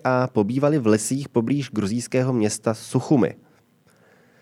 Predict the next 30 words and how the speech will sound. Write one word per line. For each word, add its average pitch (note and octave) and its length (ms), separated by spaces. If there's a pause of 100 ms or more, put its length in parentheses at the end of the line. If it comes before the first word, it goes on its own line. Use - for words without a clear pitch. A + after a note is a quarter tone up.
(1120)
kde B2+ 200
se E3+ 100
skutečně D#3+ 340
našly D#3 200
opičí D#3 400
kosti G#2 400
tam F2 160
v - 60
tom F#2+ 180
lese. F2+ 300 (320)
Akorát C3 300
to C#3+ 60
bylo D3 160
proto, C#3 260
že C#3 100
tam D3+ 360
asi B2 200
Ilja C3 240
Ivanov C3+ 360
zakopal C3+ 440
ty D3 100
mrtvý C#3+ 640
orangutany. F#2+ 680 (1300)
Protože - 180
někam B2 400
něco B2+ 200
s - 80
nima D3 180
udělat C3+ 340
musíš. - 600